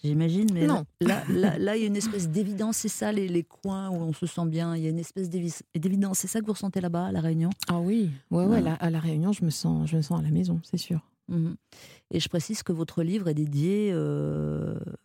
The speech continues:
Speaker 1: à votre ami des îles.
Speaker 2: Ouais, bah, il apparaît, euh, fou, il doit être dans dix ou douze textes, je
Speaker 1: Ouais,
Speaker 2: pense, euh,
Speaker 1: c'est vrai.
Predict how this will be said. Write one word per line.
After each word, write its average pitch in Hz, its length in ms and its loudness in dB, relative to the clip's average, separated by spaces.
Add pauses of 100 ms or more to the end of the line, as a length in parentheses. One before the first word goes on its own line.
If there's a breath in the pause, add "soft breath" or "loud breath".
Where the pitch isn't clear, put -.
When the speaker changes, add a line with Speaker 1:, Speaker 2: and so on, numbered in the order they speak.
(320)
Speaker 1:
à 156 600 -2
votre 156 340 -2
ami 208 220 2
des 160 340 0
îles. 135 340 -2
Speaker 2:
Ouais, 180 280 2
bah, 165 180 0
il 170 140 0
apparaît, 180 580 0
euh, 151 140 -2
fou, - 160 -6
il 151 140 0
doit 147 100 2
être 160 100 -2
dans 160 140 0
dix 175 260 0
ou 214 40 0
douze 196 260 0
textes, 220 260 -2
je 185 60 4
Speaker 1:
Ouais, 180 160 6
Speaker 2:
pense, - 140 -4
euh, - 180 -2
Speaker 1:
c'est 165 140 -2
vrai. 160 260 -2